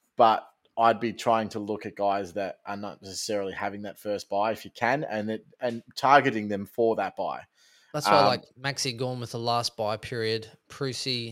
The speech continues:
Speaker 2: has the first. I think even Hayes, I think, has the first. So, do you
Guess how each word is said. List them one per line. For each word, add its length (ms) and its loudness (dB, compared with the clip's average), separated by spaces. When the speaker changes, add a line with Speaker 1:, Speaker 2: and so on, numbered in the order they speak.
Speaker 2:
has 220 -8
the 60 -12
first. 420 -6
I 80 -6
think 180 -12
even 220 -8
Hayes, 400 -10
I 80 -8
think, 120 -12
has 220 -8
the 80 -8
first. 540 -6
So, 200 -2
do 40 -4
you 300 -14